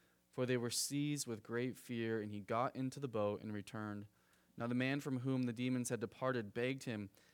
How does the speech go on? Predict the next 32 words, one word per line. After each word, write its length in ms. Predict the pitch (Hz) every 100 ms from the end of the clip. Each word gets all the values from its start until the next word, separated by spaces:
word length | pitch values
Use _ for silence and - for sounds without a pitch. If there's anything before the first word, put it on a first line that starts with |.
| _
that 120 | 123
he 100 | 135
might 340 | 135 131 139 131
be 100 | 127
with 300 | 120 143 -
him, 220 | 113 110
but 160 | 117
Jesus 440 | 117 139 143 156 165
sent 360 | - 135 127
him 80 | 147
away, 360 | 147 113 104 98
saying, 280 | - 110 107
"Return 500 | 110 - 131 143 156
to 140 | 165
your 120 | 139
own 180 | 120 147
house 420 | 127 104 101 - - - _ _
and 160 | 107 107
tell 260 | - 127
what 220 | 139 117 107
great 360 | 110 117 139
things 360 | - 123 104 95
God 320 | - 107 107
has 200 | 110 104
done 340 | - 104 101 101 _ _ _
for 180 | 107 101
you." 220 | 98 110 - _ _ _ _ _ _
And 100 | 107
he 80 | 104
went 300 | 104 127 -
his 160 | 143
way, 300 | 135 104 101